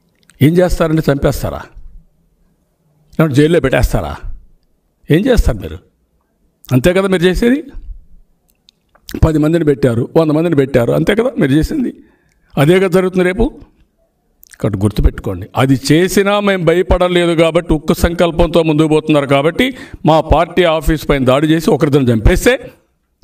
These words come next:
అప్పుడు మా ఆఫీసే క్లోజ్ చేసేస్తాం. అంతే కదా మీ ఉద్దేశం? ప్రజాస్వామ్యం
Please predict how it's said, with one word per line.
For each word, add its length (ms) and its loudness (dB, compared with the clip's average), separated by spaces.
అప్పుడు 260 0
మా 60 4
ఆఫీసే 380 0
క్లోజ్ 240 2
చేసేస్తాం. 380 0
అంతే 180 0
కదా 140 -2
మీ 120 0
ఉద్దేశం? 300 0
ప్రజాస్వామ్యం 680 0